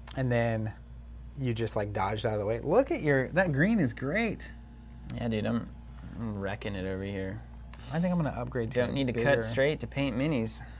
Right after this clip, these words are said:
Speaker 1: bigger brush.
Speaker 2: All right, let's see what we got here.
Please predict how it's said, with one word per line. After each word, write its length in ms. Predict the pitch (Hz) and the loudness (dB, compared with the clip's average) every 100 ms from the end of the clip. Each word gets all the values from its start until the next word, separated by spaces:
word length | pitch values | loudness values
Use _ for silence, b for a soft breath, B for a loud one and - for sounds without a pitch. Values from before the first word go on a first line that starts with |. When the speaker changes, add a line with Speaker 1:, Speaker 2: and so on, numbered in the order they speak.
| - 120 | -8 -2
Speaker 1:
bigger 260 | 123 120 | 2 2
brush. 500 | 113 110 110 110 110 - - - - - - - - | 2 2 2 -4 -8 -10 -10 -14 -16 -16 -14 -6 0
Speaker 2:
All 80 | 117 | 4
right, 160 | 113 | 4
let's 180 | 101 127 | 4 0
see 180 | - 127 | 2 2
what 120 | 110 | 2
we 80 | 104 | 2
got 220 | 107 95 | 2 0
here. 260 | 104 92 | -2 -4